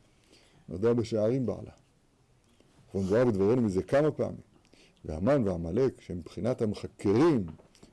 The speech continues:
והכופרים, שמהם נמשך עיקר העצבות והמרה השחורה.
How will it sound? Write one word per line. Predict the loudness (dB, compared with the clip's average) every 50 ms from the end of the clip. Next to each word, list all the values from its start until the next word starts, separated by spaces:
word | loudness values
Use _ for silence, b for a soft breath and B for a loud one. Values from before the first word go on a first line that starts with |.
| b -12
והכופרים, | -12 -10 -6 -6 -6 -2 0 0 2 4 4 2 2 0 -2 -6 -10 b b b b b b b b
שמהם | _ -8 -6 -6 -4 -2 -4 -2 0 2 4 4 4 4 2 0
נמשך | -2 -2 -2 -2 -2 -2
עיקר | -4 -6 -4 -2 -2 0
העצבות | 0 -2 -2 -4 -6 -4 -4 -4 -4 -6 -10 b b b b b b b b _ -8
והמרה | -6 -4 -2 -2 -2 -2 -2 -4 -4
השחורה. | -6 -8 -10 -10 -14